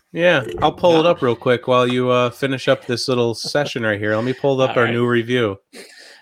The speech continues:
Speaker 2: So also head over to R T F sports network dot com where you can watch, where you can catch On and Off the Field on our live show on Tuesdays from seven to eight P M Eastern Standard Time,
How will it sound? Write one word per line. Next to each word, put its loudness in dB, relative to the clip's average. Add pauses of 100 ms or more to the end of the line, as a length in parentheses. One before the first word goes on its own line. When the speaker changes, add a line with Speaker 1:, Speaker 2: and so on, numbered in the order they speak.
Speaker 2:
So 0
also 2
head -4
over 0
to -8
R -2
T -4
F -4
sports -4
network -8
dot -8
com -2 (400)
where 2
you -8
can -12
watch, -6 (200)
where 0
you -2
can -12
catch -4 (120)
On 0
and -2
Off -2
the -8
Field 2 (240)
on -4
our 0
live 0
show -4
on -12
Tuesdays -6 (340)
from -4
seven 0
to 0
eight 0
P -6
M -6
Eastern -10
Standard -10
Time, -2